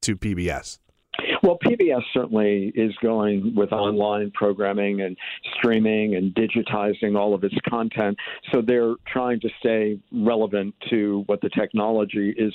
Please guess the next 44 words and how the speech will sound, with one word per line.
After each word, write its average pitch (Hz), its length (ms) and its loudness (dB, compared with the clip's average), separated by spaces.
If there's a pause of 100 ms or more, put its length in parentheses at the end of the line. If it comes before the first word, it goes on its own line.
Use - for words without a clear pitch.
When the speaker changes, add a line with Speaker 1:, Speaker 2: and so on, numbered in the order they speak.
Speaker 2:
requiring 104 760 0
today. 95 340 0 (460)
The 180 120 2
thing 277 220 0
that 165 140 4
I 151 160 2
worry 110 300 2
about 107 280 -2
most, 110 280 0 (280)
you 160 100 2
know, 143 120 2
P - 240 -2
B 175 180 0
S 131 240 0 (520)
and 120 180 0
all 147 260 2
of 135 120 0
our 120 140 2
local 117 440 2 (100)
programmers 113 640 0 (140)
are 131 160 0
real 202 240 2
good 123 360 -2
gatekeepers. 110 840 -4 (400)
So 160 60 2
when 151 160 2
you 185 100 0
come 175 340 -2
to 123 120 2
a 107 60 0
P 131 200 -2
B 117 180 0
S 107 120 -2 (120)
station, 104 480 -2 (320)
you 170 140 2
know 196 160 0
that 127 160 2 (140)
somebody 110 560 -2
has 107 100 -2 (100)
put 131 140 2 (100)
some 104 180 -4
care 117 500 0
and 98 240 -10 (100)
thought, 101 320 0